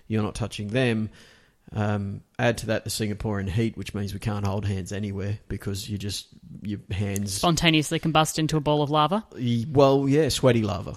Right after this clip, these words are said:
Speaker 2: Pud-, puddle of
Speaker 1: Puddle
Speaker 2: lava.
Speaker 1: of lava. <laughs> A puddle of sweaty lava. Um, so there, there's, a,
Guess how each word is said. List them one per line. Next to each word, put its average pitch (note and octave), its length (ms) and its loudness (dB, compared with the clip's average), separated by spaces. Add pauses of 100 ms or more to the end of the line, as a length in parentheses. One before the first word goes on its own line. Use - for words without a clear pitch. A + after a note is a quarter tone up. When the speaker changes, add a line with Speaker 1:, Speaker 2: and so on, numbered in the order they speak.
(120)
Speaker 2:
Pud-, E3+ 260 2
puddle D#3+ 240 -2
of C#3 80 -6
Speaker 1:
Puddle C3 200 4
Speaker 2:
lava. G2+ 100 0
Speaker 1:
of G2+ 40 -4
lava. G#2 300 0 (180)
<laughs> - 200 -8
A F3 40 -4
puddle A2+ 260 2
of G#2 80 -6
sweaty A2 280 0
lava. A#2 320 0 (360)
Um, C3 440 0 (680)
so D#3 220 6
there, D#3 200 4
there's, D3+ 300 2
a, - 80 0